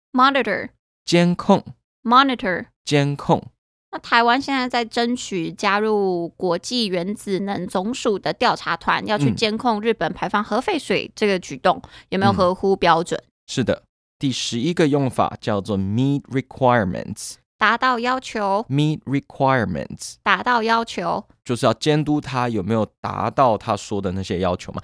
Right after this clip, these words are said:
Speaker 1: 对。
Speaker 2: 达到他说的那些标准。
Speaker 1: 对。
Speaker 2: 再来看到了最后一个字叫做？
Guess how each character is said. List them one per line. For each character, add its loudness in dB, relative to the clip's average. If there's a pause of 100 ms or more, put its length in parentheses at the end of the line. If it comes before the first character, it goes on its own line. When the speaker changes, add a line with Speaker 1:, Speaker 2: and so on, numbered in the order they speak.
Speaker 1:
对。 2
Speaker 2:
达 4
到 4
他 0
说 -2
的 2
那 0
些 0
标 0
准。 -6 (160)
Speaker 1:
对。 4 (720)
Speaker 2:
再 2
来 4
看 -2
到 4
了 2
最 2
后 4
一 4
个 0
字 -4
叫 -2
做？ 2